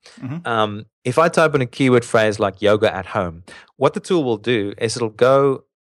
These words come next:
Speaker 2: it'll go and figure out all the keyword phrases that people are searching for on YouTube right now, right? So, so it's not what they searched for last week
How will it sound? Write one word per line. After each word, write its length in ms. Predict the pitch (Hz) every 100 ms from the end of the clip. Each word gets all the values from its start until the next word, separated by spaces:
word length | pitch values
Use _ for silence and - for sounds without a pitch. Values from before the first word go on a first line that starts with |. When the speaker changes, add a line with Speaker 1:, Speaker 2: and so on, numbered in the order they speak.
| _ _
Speaker 2:
it'll 140 | 120 120
go 160 | 139
and 100 | 190
figure 280 | - 180 143
out 180 | 123 - -
all 320 | 147 156 151
the 100 | 143
keyword 380 | - 160 139 -
phrases 640 | 110 92 87 131 - - _ _ -
that 140 | 113
people 240 | 143 135 123
are 80 |
searching 380 | 113 - 127 127
for 180 | - 110
on 80 | 101
YouTube 400 | 104 101 110 95
right 220 | 95 85
now, 240 | 80 80 -
right? 180 | 90 -
So, 300 | - - -
so 160 | - 117
it's 140 | 107
not 320 | 131 175 - - _ _ -
what 140 | 117
they 80 | -
searched 320 | - 117 -
for 120 | -
last 300 | 98 95 90
week 320 | 113 156 -